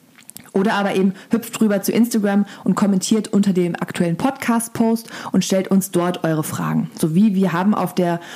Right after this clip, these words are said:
Wolves Athletes Instagram-Seite auch aktuell eben aufgrund dieser Episode nochmal einen Fragensticker, wo ihr eure Fragen einfach random reinschreiben könnt.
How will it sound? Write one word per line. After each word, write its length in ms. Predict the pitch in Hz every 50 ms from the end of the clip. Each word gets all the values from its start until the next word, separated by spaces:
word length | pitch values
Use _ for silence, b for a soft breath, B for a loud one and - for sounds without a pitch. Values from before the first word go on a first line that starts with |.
| B B B -
Wolves 260 | - 196 196 180 - -
Athletes 440 | - 226 233 - 247 233 220 -
Instagram-Seite 800 | - 233 294 294 - 254 247 240 233 220 214 208 214 - 214 -
auch 120 | 180 180
aktuell 600 | - - 185 - - 208 190 - 180 180 185 - - -
eben 200 | 180 180 170 -
aufgrund 380 | - 165 - - 233 262 269 254
dieser 240 | 214 208 190 -
Episode 460 | - 190 - 190 180 190 190 185 185 180 B B B B
nochmal 540 | - 185 180 - 190 185 175 165 165 160 -
einen 160 | - 170 170
Fragensticker, 640 | - - 214 214 220 226 220 - 214 208 208 185 170
wo 60 | 185
ihr 160 | 202 196 180
eure 180 | - 185 170 175
Fragen 380 | - - - - 185 185 185
einfach 260 | - 180 170 165 165 175
random 320 | 175 175 185 180 175 175
reinschreiben 540 | 165 170 170 190 233 - - 196 202 202 220
könnt. 280 | - 208 196 202 -